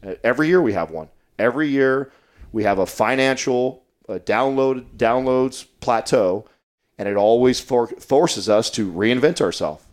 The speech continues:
Like, wh-, how can we get better? What are we not doing? What else are we not, where are we not serving here? Where, and,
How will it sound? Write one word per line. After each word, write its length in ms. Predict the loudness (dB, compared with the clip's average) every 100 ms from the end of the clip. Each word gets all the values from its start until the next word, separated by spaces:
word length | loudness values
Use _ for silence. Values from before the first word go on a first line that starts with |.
| -20
Like, 260 | -10 -10 -10 _ _
wh-, 220 | -12 -8 -2
how 160 | 0
can 160 | 0 -2
we 100 | 0
get 180 | 2 4
better? 340 | 4 4 0
What 240 | -4 -2 0
are 60 |
we 120 | 2
not 240 | 2 0 2
doing? 460 | 4 4 0 -8 -2
What 180 | 2
else 280 | 4 4 2
are 60 | 0
we 160 | 0
not, 200 | 0 0
where 140 | 2 4
are 100 | 4
we 100 | 2
not 180 | 0 0
serving 380 | 0 0 -2
here? 340 | 0 2 2 2
Where, 200 | 0 -2
and, 140 | -4